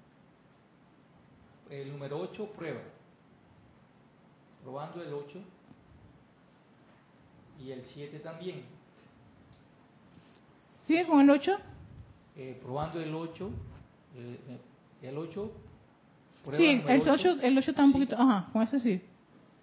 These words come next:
Speaker 1: Sí, que, eh, pues es que en los hospitales privados más bien he notado que sí, en, eh, en, no solamente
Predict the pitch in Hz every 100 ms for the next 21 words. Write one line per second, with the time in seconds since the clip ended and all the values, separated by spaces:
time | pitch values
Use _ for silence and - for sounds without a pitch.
0 | _ _ - 175 151 143 131 131 - -
1 | 135 127 123 - _ _ _ - 127 135
2 | 147 139 139 135 131 - 151 135 - -
3 | - - 139 131 165 160 156 156 156 151
4 | 151 151 156 151 139 139 - - - -
5 | _ _ 135 117 170 190 180 139 123 120
6 | 123 120 117 120 - - - 127 120 139
7 | 165 160 175 170